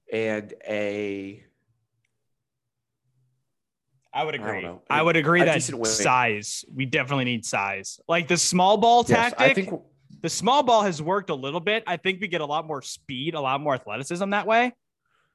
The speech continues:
Speaker 2: instead of just having, you know, just a big old Boban in there, something like that, where, like, he
Speaker 1: Right.
Speaker 2: cannot move laterally. So I think that's why Josh Green's kind of been a really big help. Like, he, his, he's so active. Like, his hands are everywhere.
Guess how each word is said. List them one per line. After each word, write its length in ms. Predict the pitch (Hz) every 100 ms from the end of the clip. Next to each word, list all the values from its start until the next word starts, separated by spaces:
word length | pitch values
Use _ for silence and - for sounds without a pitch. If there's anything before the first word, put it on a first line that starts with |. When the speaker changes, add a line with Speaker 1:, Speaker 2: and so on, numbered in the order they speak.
| _ _ _ _ _ _ -
Speaker 2:
instead 260 | 170 180 160
of 80 | 147
just 120 | 147
having, 540 | 147 143 139 127 113 -
you 100 | 120
know, 240 | 107 95 - -
just 160 | 139
a 140 | 123 107 - _
big 200 | 143 127
old 480 | 120 113 113 117 120
Boban 600 | 113 107 120 101 98 98
in 100 | 101
there, 380 | 101 98 98 - _ _
something 320 | - - 110
like 180 | 104 101
that, 300 | 104 98 101
where, 180 | 95 117
like, 180 | 107 101
he 140 | -
Speaker 1:
Right. 260 | 117 110 98
Speaker 2:
cannot 420 | 123 110 113 113
move 220 | 107 107
laterally. 580 | 104 104 107 98 98 98 _ _ - _ _ -
So 460 | - 143 123 117 - -
I 100 | 139
think 200 | 143 220
that's 180 | 226 190
why 240 | 170 190 180
Josh 320 | 165 160 -
Green's 300 | 147 175 185
kind 160 | 165
of 60 | 147
been 140 | 151
a 40 | 147
really 220 | 131 151
big 180 | 135 131
help. 240 | 165 156
Like, 140 | 123 120
he, 260 | - 190 160
his, 240 | 180 165 -
he's 280 | 196 185 147
so 500 | - - 196 202 190
active. 440 | 170 139 139 113 -
Like, 160 | 143
his 120 | -
hands 300 | - 190 196
are 100 | 160
everywhere. 640 | 131 165 143 113 107 98